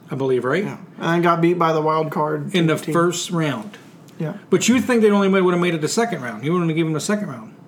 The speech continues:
Speaker 2: Yeah.
Speaker 1: That was your prediction. You wouldn't have, you wouldn't have predicted at least the championship?
Speaker 2: No, no, I didn't even predict they would make it to the conference championship, no.
Speaker 1: Wow.
Speaker 2: No. No, I thought they would get eliminated in the second round.
Speaker 1: 'Cause that usually happens. If you have a great season, you're not gonna win a championship.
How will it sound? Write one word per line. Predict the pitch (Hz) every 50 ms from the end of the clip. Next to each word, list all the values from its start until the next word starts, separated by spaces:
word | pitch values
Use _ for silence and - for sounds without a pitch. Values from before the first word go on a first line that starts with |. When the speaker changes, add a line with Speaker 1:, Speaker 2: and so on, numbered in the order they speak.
| - - - - -
Speaker 2:
Yeah. | - 160 147
Speaker 1:
That | 143 156
was | 180 165 -
your | 180 -
prediction. | 160 165 185 190 185 - 131 120
You | 143 165
wouldn't | 175 175 170 165 151
have, | 170 196 196 175
you | 170 170
wouldn't | 165 - -
have | 160
predicted | - 175 160 - 165 151 147 143 - -
at | - 151
least | 143 165 170 165
the | - 143
championship? | - - 139 143 143 165 165 156 - 202 214 - - - - - - - - - -
Speaker 2:
No, | - 170 156 147
no, | 160 165 160
I | 151 156 170
didn't | 180 185 180 175
even | 175 170 170 165
predict | 165 180 156 160 156 -
they | - 165 156
would | 151 151 151
make | 156 156 151
it | 160 160 -
to | - - 160
the | 151 147
conference | - 151 147 143 147 147 143 143 - - - - 160 165 - - -
championship, | - 165 156 147 - - - - - 156
no. | - 131 - -
Speaker 1:
Wow. | 185 214 151 120 - 95 95 78 - - - - - - - - - - - -
Speaker 2:
No. | - - - - - - - - - - - - - - - - -
No, | 160 151
I | 147 156
thought | 147 165 160 156
they | 175 160
would | 160 160 151 151
get | 160 156 156 156
eliminated | 165 160 156 156 151 151 151 151 151 151
in | 151 147
the | 147
second | 143 - 156 151 151
round. | 147 147 151 - 202
Speaker 1:
'Cause | 180 151
that | 156 226 220
usually | 220 214 160 151
happens. | 117 139 139 139 - 117 110 - - 170
If | 151 165
you | 180
have | 180 180 160
a | 147
great | 127 135 139 151 156
season, | - - 170 165 160 131 127 120 117 104 123
you're | 135 135 139
not | 139 143 139 127
gonna | 135 127
win | 127 123 117
a | 117
championship. | - - 123 113 104 107 101 -